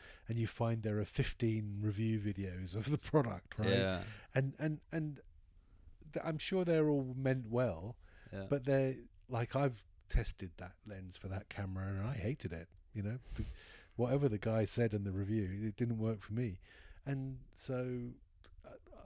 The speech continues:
Speaker 1: I don't go by, I th-, so I do watch some YouTube reviews, yeah, but I don't kn-, I, I let, make my own decision.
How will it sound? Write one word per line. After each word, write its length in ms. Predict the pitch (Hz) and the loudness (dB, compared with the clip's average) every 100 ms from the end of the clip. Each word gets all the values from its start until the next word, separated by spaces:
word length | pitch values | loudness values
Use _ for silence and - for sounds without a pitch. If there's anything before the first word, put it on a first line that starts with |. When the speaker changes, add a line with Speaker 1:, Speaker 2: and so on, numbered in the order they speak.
| - - 131 | -20 -8 -4
Speaker 1:
I 120 | 123 | 0
don't 340 | 135 123 120 | 0 -2 -2
go 240 | 139 147 135 | 0 2 2
by, 180 | 92 87 90 - | 0 -2 -6 -8
I 60 | 107 | -14
th-, 240 | - - | -12 -10
so 160 | - 233 | -8 -8
I 60 | |
do 200 | 196 214 | -4 -2
watch 280 | 92 90 - | -2 -4 -6
some 120 | 92 | -6
YouTube 500 | 90 90 - 92 87 | -4 -4 -6 -8 -8
reviews, 420 | 87 82 87 98 - | -10 -8 -8 -8 -8
yeah, 260 | 180 127 110 | -8 -8 -8
but 120 | 110 113 - - - - | -10 -10 -16 -20 -20 -8
I 80 | 110 | -2
don't 220 | 110 104 | -2 -2
kn-, 120 | 113 - | -8 -4
I, 200 | 113 110 110 113 | -4 -4 -4 -2
I 40 | 113 | 0
let, 180 | 117 110 | 0 -2
make 280 | 110 113 101 | -4 -4 -2
my 200 | 101 107 | -2 -2
own 140 | 104 | -2
decision. 400 | 101 - 135 | -4 -4 -6